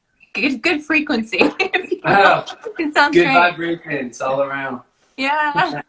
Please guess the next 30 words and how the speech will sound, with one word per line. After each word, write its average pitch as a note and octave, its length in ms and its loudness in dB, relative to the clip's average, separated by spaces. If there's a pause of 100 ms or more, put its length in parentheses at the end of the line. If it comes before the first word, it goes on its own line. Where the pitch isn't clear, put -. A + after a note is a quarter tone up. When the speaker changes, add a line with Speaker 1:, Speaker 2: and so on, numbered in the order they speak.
(140)
Speaker 2:
<laughs> - 200 -20
Appreciate D3 640 -2
it. - 280 -12 (320)
Yeah. F4 360 4
Speaker 1:
So D#4+ 240 4
good. E4 100 -2
I G3+ 260 -4 (600)
Speaker 2:
I, A3+ 140 0
Speaker 1:
like C4+ 140 2
Speaker 2:
that D3 120 2
Speaker 1:
that D#3+ 60 -2
Speaker 2:
one's, D#3+ 140 -2
Speaker 1:
song. A#3 180 2
Speaker 2:
uh, C#3 280 -4 (300)
Speaker 1:
Good A#3 120 -8
message. A3 360 -6
Speaker 2:
sometimes C#3+ 260 -2
a C#3 80 -6
challenge C3+ 440 -2
when B2+ 100 -4
I B2 180 -4 (1160)
have A#2+ 120 -6
to B2 120 -6
go A#2+ 160 -4
high A#2+ 300 2
on A#2 100 -4
the A#2 80 -8
chorus A#2+ 460 -6
there, A#2 240 -8
but A#2 240 -12